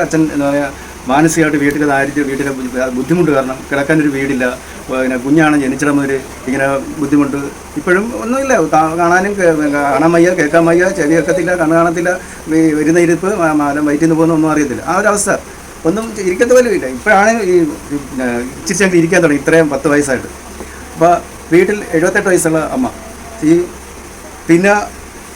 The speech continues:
സന്തോഷം എന്ന് പറഞ്ഞാൽ ഈ യദുവിൻ്റെ അച്ഛൻ. ഇതിൻ്റെ പ്രാരാബ്ധം കാരണം പിന്നെ വൈഫിനെന്ന് പറഞ്ഞാൽ ശ്രീവള്ളി എന്ന് പറഞ്ഞാൽ ഈ യദുവിൻ്റെ അമ്മ മാനസികമായിട്ട് ഒന്നും പറ്റുന്ന, ആഹാരം പോലും കഴിച്ച ഈ ചെ-, വയ്യാത്ത കുട്ടിക്ക് പോലും കൊടുക്കാനുള്ള മാനസിക അല്ല, മാനസികമായിട്ട് തീരെ തളർന്ന്,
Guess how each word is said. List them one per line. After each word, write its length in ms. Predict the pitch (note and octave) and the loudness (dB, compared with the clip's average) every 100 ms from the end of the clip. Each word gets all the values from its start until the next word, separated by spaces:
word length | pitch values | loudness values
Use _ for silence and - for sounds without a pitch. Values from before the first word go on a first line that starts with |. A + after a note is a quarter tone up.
| - | -6
സന്തോഷം 360 | D3+ E3+ G3 F#3 | 0 2 2 2
എന്ന് 100 | G3 | 2
പറഞ്ഞാൽ 320 | F#3 F3 E3+ E3+ D#3 | 4 4 2 2 0
ഈ 20 | F3 - | 0 0
യദുവിൻ്റെ 300 | C#3 F3 F3 E3+ | 2 2 4 2
അച്ഛൻ. 240 | C3 C#3 - - - - - - - D3 | 2 -4 -6 -14 -18 -18 -18 -18 -4 0
ഇതിൻ്റെ 220 | F3+ G#3 G#3 F#3+ D#3+ | 2 4 4 2 -2
പ്രാരാബ്ധം 460 | D3+ E3+ F#3 G#3+ | 0 2 4 4
കാരണം 280 | F#3+ D#3 D3+ - - - - - - | 4 4 2 -4 -12 -18 -18 -16 -2
പിന്നെ 180 | D3+ D#3 D3+ C#3+ | 0 2 2 0
വൈഫിനെന്ന് 440 | C3+ D#3 F3 F#3+ E3+ | 2 2 4 2 2
പറഞ്ഞാൽ 240 | D#3 D#3 D3 | 2 0 -2
ശ്രീവള്ളി 280 | D3 D#3+ D#3 | 2 2 2
എന്ന് 120 | D3 C#3+ | 2 0
പറഞ്ഞാൽ 260 | C#3 C#3 D#3+ - - - | -2 -6 -8 -12 -14 -4
ഈ 80 | |
യദുവിൻ്റെ 260 | D3 D3+ D3+ | 0 2 2
അമ്മ 120 | C3 B2+ - - - - | 0 -4 -10 -18 -16 -8
മാനസികമായിട്ട് 600 | - D#3+ F3+ G3+ G3 F#3+ G3 G3+ - - - - - - | 2 2 2 2 2 2 -2 -4 -12 -20 -20 -18 -16 -4
ഒന്നും 120 | F3+ F#3+ | 0 2
പറ്റുന്ന, 220 | F#3 E3 D3 | 2 4 4
ആഹാരം 260 | D#3 F3 | 4 4
പോലും 160 | F3 F3 | 4 2
കഴിച്ച 180 | E3 D#3 | 2 4
ഈ 100 | E3 E3 | 4 4
ചെ-, 100 | D#3+ D#3 | 2 2
വയ്യാത്ത 260 | D3+ D#3+ E3+ | 2 2 2
കുട്ടിക്ക് 240 | D3 D#3+ D#3+ | 0 0 2
പോലും 180 | D#3+ D3+ | 2 2
കൊടുക്കാനുള്ള 400 | D3 D3+ D3 C#3+ C#3 | 0 0 0 0 0
മാനസിക 260 | C#3+ D3+ C3 C3 | 0 0 -2 -4
അല്ല, 120 | A2 - - - | -8 -10 -14 -4
മാനസികമായിട്ട് 440 | D#3+ F3 F#3+ F#3 G3 | -2 0 0 0 0
തീരെ 160 | F#3 G3+ | 0 4
തളർന്ന്, 360 | E3 E3 E3 | 4 4 2